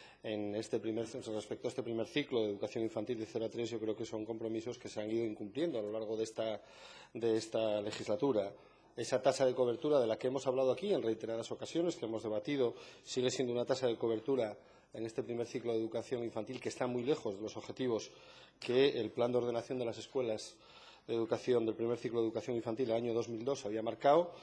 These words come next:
Se había marcado un objetivo del treinta y tres por ciento y estamos en el quince coma veintiséis por ciento. Este año se han quedado sin plaza, a pesar de haberla solicitado, doscientos ochenta y un niños de Gijón, ochenta y uno en Oviedo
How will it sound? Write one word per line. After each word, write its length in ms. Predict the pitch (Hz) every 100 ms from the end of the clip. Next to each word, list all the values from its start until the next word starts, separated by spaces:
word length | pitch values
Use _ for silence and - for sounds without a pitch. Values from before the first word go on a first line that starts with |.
| - - -
Se 80 | 110
había 140 | 117
marcado 360 | 117 117 123 120
un 100 | 113
objetivo 560 | 113 117 123 135 113
del 340 | 104 101 98 95
treinta 280 | 123 104 107
y 20 |
tres 180 | 127 123
por 140 | 123
ciento 340 | - 131 127
y 80 | 123
estamos 520 | 110 - 117 117 - - - - - -
en 160 | 120
el 140 | 107 104
quince 400 | - 120 - 113
coma 480 | - 113 113 113 107
veintiséis 800 | 110 110 107 107 - 113 - -
por 140 | - 110
ciento. 320 | 143 120 110
Este 180 | 110 139
año 220 | 139 127
se 100 | -
han 100 | 127
quedado 380 | 139 135 143 131
sin 220 | 127 117
plaza, 480 | 120 147 - 156 160 - - - - - - - -
a 460 | - 117 113 110 107 -
pesar 240 | 123 131
de 60 | 123
haberla 240 | 127 123
solicitado, 580 | 123 117 127 131 147 151
doscientos 540 | 117 - 151 135 117
ochenta 320 | 117 127 113
y 60 | 117
un 120 | 120
niños 540 | 127 127 113 107 - -
de 140 | 123
Gijón, 440 | - 113 147 160 185
ochenta 340 | - 110 107
y 60 | 110
uno 120 | 113
en 80 | 110
Oviedo 460 | 117 143 147 156